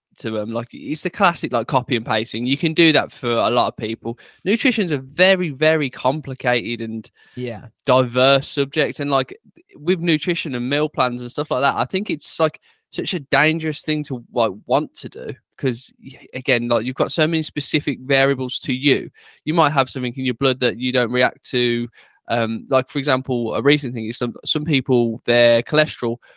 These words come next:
Speaker 1: was reacted terribly to too many eggs. Now, that,
Speaker 2: Okay.
Speaker 1: that's something we know, um, as, like, a potential warning, but then other people absolutely have no problem at all with the eggs and the
Speaker 2: Mm.
Speaker 1: H D L, the L D Ls, absolutely fine.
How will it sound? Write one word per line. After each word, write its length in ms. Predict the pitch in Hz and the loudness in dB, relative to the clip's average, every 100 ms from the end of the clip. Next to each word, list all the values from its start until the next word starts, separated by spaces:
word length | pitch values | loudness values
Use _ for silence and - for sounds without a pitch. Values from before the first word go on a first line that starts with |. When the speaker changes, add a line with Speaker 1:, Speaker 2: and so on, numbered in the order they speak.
| _ _ | _ _
Speaker 1:
was 180 | 127 123 - - | -4 -4 -10 -2
reacted 440 | 143 143 - 135 | 2 2 0 -10
terribly 420 | - 151 151 120 | 0 2 4 0
to 140 | 117 - | -6 -10
too 280 | - 151 127 | -8 -6 -4
many 200 | 120 98 | -6 0
eggs. 400 | 180 214 - - _ _ - | 0 -2 -12 -18 _ _ 0
Now, 200 | 190 170 | 4 4
that, 120 | 165 | 4
Speaker 2:
Okay. 40 | |
Speaker 1:
that's 180 | 151 165 | 4 2
something 240 | 175 160 | 2 0
we 100 | 139 | 0
know, 320 | 143 139 117 151 _ _ _ _ | 2 2 2 -2 _ _ _ _
um, 600 | - 131 127 123 123 123 - | 2 2 2 -2 -4 -8 -8
as, 220 | 120 127 123 | -4 -2 0
like, 220 | 120 - | 0 2
a 120 | 117 | -2
potential 640 | - 147 - 143 131 139 | -2 -12 -4 -4 -4 -6
warning, 480 | 123 131 123 113 120 | -2 0 0 0 -4
but 100 | 135 | -2
then 160 | 147 156 | 0 2
other 240 | 160 175 196 | 2 2 0
people 360 | 160 123 123 | 0 -2 -2
absolutely 500 | 117 160 - 151 135 | 0 0 -2 -6 -6
have 200 | 139 139 | -4 -4
no 320 | 143 143 135 | -2 0 0
problem 420 | 131 143 127 127 120 | 0 0 0 0 -6
at 140 | - | 0
all 180 | 143 165 | 0 2
with 240 | 165 156 | 0 -2
the 80 | 151 | 2
eggs 220 | 151 151 | 2 2
and 100 | 139 | 0
the 60 | 135 | 2
Speaker 2:
Mm. 100 | 123 | 2
Speaker 1:
H 220 | 107 110 | 2 2
D 80 | 135 | 2
L, 160 | 131 | 2
the 120 | 127 123 | 4 4
L 180 | 131 | 4
D 100 | 131 | 4
Ls, 200 | 131 127 - | 4 2 -2
absolutely 460 | 143 - - 131 117 | -6 -4 -2 -2 -2
fine. 380 | - 123 147 | -2 0 0